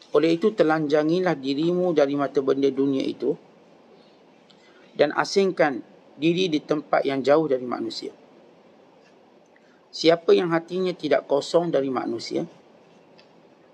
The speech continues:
dan sebab musabat dunia, maka sukar baginya untuk mengikut jejak langkah para nabi dan orang yang soleh,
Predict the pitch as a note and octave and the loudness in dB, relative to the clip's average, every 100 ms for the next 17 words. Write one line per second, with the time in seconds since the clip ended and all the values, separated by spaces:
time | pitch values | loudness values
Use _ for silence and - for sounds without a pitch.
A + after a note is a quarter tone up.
0 | _ C#3+ C#3 D#3+ C#3 A#2+ C#3 - C#3 C3 | _ -2 0 0 2 0 -4 -2 0 0
1 | - A#2+ A#2+ D3+ - - - - _ _ | -2 -6 -6 -8 -12 -20 -20 -20 _ _
2 | _ _ _ _ - C3+ E3 - E3+ F#3+ | _ _ _ _ -4 -2 -2 -4 0 2
3 | F3 D3 D3 D3 E3 E3+ D3+ C#3 D3 B2+ | 2 2 0 0 0 0 0 -2 -2 0
4 | C3+ D3 - - - - C3+ C3+ C#3 C3 | 0 0 -2 -6 -6 -10 -6 0 0 -2
5 | - C#3 D#3 F3 D#3+ C3+ C3+ B2+ A2 G2 | -4 -4 -2 -2 -2 0 0 0 -4 -6
6 | G#2 - - - _ _ _ _ _ - | -10 -12 -20 -20 _ _ _ _ _ 0
7 | D#3+ E3 D#3 D#3+ D3 B2+ A2+ - - | 0 2 0 0 0 -8 -6 -8 -8